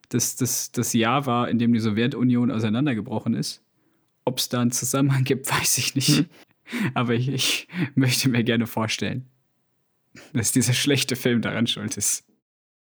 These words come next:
Speaker 1: Ja. Das war's. Das ist mein Fazit zum
Speaker 2: Das ist
Speaker 1: Sowjetende.
Speaker 2: dein F-, Fazit, das ist dein Fazit zum Sowjet, zu der Sowjet-Version.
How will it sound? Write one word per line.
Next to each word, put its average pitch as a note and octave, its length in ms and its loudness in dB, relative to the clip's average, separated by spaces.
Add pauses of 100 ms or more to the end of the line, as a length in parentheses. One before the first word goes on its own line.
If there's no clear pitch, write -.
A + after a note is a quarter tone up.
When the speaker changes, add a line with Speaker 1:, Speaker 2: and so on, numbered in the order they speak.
(420)
Speaker 1:
Ja. C3+ 380 0 (960)
Das G#2 140 -2
war's. C3 260 0
Das A2+ 140 0
ist B2+ 160 0
mein A#2 220 2
Fazit B2+ 500 -2 (100)
zum A2+ 200 -2
Speaker 2:
Das A#2 80 -2
ist A2+ 100 0
Speaker 1:
Sowjetende. D3 280 2
Speaker 2:
dein C3+ 120 4
F-, - 280 -6
Fazit, C#3 480 -2
das - 200 0
ist C3+ 120 -8
dein A#2+ 120 0
Fazit A#2 400 -4
zum A2+ 220 -2
Sowjet, A2+ 720 -6
zu C3+ 200 -2
der A2+ 180 0
Sowjet-Version. A2 1800 -2